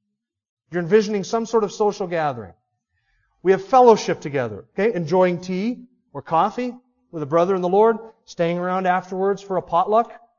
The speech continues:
or a meal or taking somebody out to lunch. That's what we call fellowship, is it not? Is that what fellowship is? That's how we use the term. And I would bet that most of you, when I say the word fellowship, are thinking in some way of that idea.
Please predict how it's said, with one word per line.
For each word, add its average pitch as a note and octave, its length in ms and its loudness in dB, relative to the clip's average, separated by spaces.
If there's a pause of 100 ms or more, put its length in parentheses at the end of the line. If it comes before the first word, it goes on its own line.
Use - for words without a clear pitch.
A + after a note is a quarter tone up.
(120)
or D3 160 -4
a D3 40 -4
meal F#3+ 260 -2
or D3 120 -2
taking F#3 320 -6
somebody G3 360 -6
out F#3+ 160 0
to F3 80 -14
lunch. G3+ 420 -4 (360)
That's - 160 -8
what F3+ 80 0
we F3+ 100 0
call F#3 160 0
fellowship, F#3+ 540 0
is C3 120 -8
it D#3+ 80 -6
not? F#3+ 240 -8 (1300)
Is D3+ 100 -10
that G3 120 4
what G#3 120 2
fellowship G#3+ 540 0
is? G2 320 -10 (440)
That's D#3+ 140 -10
how A#3+ 140 4
we G3 100 4
use C4+ 260 0
the G#3 100 -4
term. C#3 380 -10 (1040)
And F3+ 100 -2
I F#3+ 40 2
would G3 160 2
bet A#3+ 160 4
that A3+ 80 2
most B3+ 320 4
of F3 100 -8
you, F3+ 140 -2
when F3+ 120 -2
I E3+ 100 -2
say C4 280 2
the C4 80 0
word E3 180 2
fellowship, D#3 580 -2 (140)
are F#3+ 100 -2
thinking A#3 400 -4
in E3+ 100 -6
some C#4+ 380 0
way C3+ 440 -2 (800)
of D#3 140 -8
that F#3 160 0
idea. D#3 420 -4